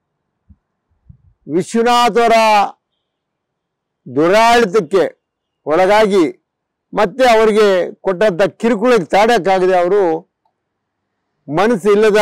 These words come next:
ಮನಸ್ಸಲ್ಲಿ ಕೂಡ ಹೋಗಿ ಇವತ್ತು ಅವರು ಬಿ ಜೆ ಪಿ ಪಾರ್ಟಿಯಲ್ಲಿ ಸೇರ್ಕೊಂಡಿದ್ದಾರೆ.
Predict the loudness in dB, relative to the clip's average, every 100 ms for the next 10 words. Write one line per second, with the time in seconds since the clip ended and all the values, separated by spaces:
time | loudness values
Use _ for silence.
0 | 0 0 -2 0 0 0 0 0 -2 -2
1 | -4 -2 -4 -4 -4 -2 -2 -4 -8 _
2 | _ _ _ -6 -4 -4 -4 -6 -6 -6
3 | -6 -8 -12 -10 -8 -10 -10 -12 -12 -14